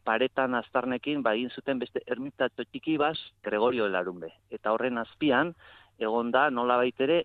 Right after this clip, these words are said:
izkutatuta garai bateko, ba, galduta zegoen monastegia.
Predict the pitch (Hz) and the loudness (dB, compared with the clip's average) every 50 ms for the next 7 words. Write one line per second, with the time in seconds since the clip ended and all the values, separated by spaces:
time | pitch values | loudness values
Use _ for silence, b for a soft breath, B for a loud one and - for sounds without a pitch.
0 | _ - - 123 - - - - - 113 - 160 151 - - 156 147 - - 165 | _ -8 -12 -12 -12 -12 -12 -10 -8 -2 0 0 0 0 -2 -6 -4 0 2 2
1 | 180 185 - b b b b b b b - - 110 110 117 139 151 139 131 127 | 2 2 -2 b b b b b b b -2 0 2 4 4 4 4 4 2 0
2 | 120 - - 131 - - 151 160 156 139 113 - - - - 104 104 101 92 98 | 0 0 -2 -4 -2 0 2 2 4 4 2 0 -2 -6 -4 -2 -2 -2 0 -2
3 | 98 98 104 135 - - 110 - - - 101 92 98 98 92 92 92 90 90 - | -2 -2 -2 -6 -6 -6 -8 -8 -6 -6 -6 -4 -4 -4 -4 -6 -6 -6 -8 -10
4 | - - 139 143 156 - - | -8 -8 -6 -4 -4 -6 -6